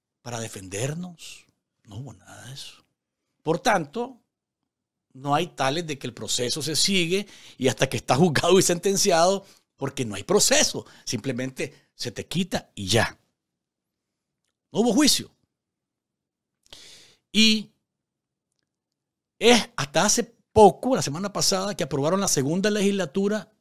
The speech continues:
de lo que dice la ley debe cumplirse para que una reforma a la Constitución entre en vigencia. La pregunta, eh, que se hace uno entonces, en la lógica, no, no en la, en la, no en la barbarie,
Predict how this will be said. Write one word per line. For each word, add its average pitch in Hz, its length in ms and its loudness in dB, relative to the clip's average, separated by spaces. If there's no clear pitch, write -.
de 123 100 -6
lo 127 140 -2
que 113 100 -6
dice 143 520 -2
la 123 160 2
ley 160 360 2
debe 135 240 -4
cumplirse 175 400 -2
para 143 320 -4
que 139 280 -8
una 208 200 -2
reforma 208 420 -2
a 196 40 -2
la 196 120 -2
Constitución 160 640 -2
entre 214 460 0
en 113 100 -8
vigencia. 110 760 -6
La 117 160 -2
pregunta, 135 720 2
eh, 120 460 -6
que 139 140 -2
se 139 180 2
hace 131 220 2
uno 151 260 4
entonces, 143 720 0
en 143 100 -6
la 120 80 -4
lógica, 147 480 2
no, 277 320 0
no 262 280 2
en 240 100 0
la, 160 220 0
en 160 100 -6
la, 147 120 -6
no 190 80 -4
en 247 40 0
la 240 80 4
barbarie, 147 580 4